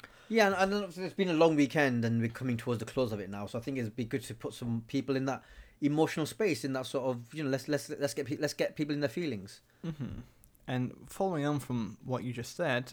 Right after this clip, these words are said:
Speaker 2: uh, who is following Adele then?
Speaker 1: Well, then going from emotions to, again, bringing some high octane energy to the crowd, James
Speaker 2: Mm-hmm.
Speaker 1: Brown, mate.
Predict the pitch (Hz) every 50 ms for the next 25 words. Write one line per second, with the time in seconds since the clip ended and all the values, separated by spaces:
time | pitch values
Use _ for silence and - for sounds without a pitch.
0 | - 110 123 123 120 113 123 156 151 147 - - 131 135 127 123 120 123 - -
1 | 156 156 160 139 120 - - 120 - - - - - - - - - - _ _
2 | - 127 123 127 127 127 123 120 123 123 120 120 120 117 117 135 131 127 117 127
3 | 123 123 117 117 123 135 135 - - 131 120 113 117 - - 123 117 117 113 98
4 | 107 - _ _ - 123 107 127 127 120 120 110 - - 127 120 120 113 113 123
5 | 110 - 120 123 - - 123 113 - - - 131 117 117 117 - - 139 135 139
6 | 131 117 117 113 110 107 - 123 107 117 113 - - 139 131 123 127 139 165 -
7 | - - - _ _ - _ _ - - 135 127 123 113 113 117 117 113 117 113
8 | 107 104 101 104 101